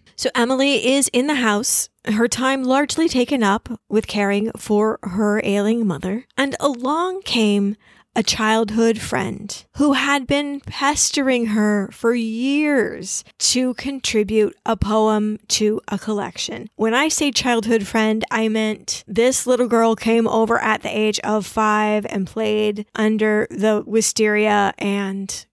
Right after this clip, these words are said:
got dirty with her, you know, like, that kind of friend. Really, really childhood friend who had gone on to become a noted author, and,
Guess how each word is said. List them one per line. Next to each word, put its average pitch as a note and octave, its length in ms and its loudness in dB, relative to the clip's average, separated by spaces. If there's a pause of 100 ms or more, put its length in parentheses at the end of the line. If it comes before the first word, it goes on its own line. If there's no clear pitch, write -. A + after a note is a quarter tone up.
(180)
got G#3 220 -2
dirty G#3 280 -2
with G3+ 160 -6
her, G3 360 -12
you A3 120 -2
know, G#3 320 -6 (120)
like, A3 220 -2
that G3 240 0
kind - 240 0
of B3 140 0
friend. A3 520 -2
Really, B3 520 2
really A3+ 600 0 (140)
childhood G#3 460 0
friend F#3+ 520 -4
who A#3+ 140 2
had A3+ 220 2
gone A3+ 260 0
on A3 600 2
to A3+ 100 2
become G#3+ 440 2
a G3+ 80 0
noted A3 540 4
author, G3 600 0
and, G3+ 500 -2